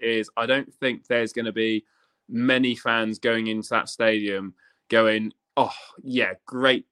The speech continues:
you know, great announcement this week, really excited, really, you know, given that whole, oh, it was the right choice to get rid of Danny and Nicky." And I, I very much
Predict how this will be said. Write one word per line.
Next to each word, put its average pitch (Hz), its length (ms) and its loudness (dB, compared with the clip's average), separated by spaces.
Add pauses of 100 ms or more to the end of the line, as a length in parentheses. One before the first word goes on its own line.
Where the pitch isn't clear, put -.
(180)
you 135 120 0
know, 110 120 2
great 135 280 2
announcement 117 460 -2
this 117 200 -6
week, 117 260 0
really 131 320 4
excited, 113 720 0 (280)
really, 131 420 4
you 127 140 -2
know, 113 180 2 (100)
given 131 220 -2
that 120 180 2
whole, 117 420 2
oh, 120 120 4
it - 20 2
was 110 120 -4
the 120 80 -6
right 123 200 2
choice 113 240 -4
to - 60 -16
get 98 160 0
rid 113 120 -2
of 101 60 -6
Danny 110 240 -2
and 107 80 -8
Nicky." 101 420 -14
And 110 240 -8
I, 110 440 -2 (240)
I 110 160 2
very 123 260 2
much - 300 -6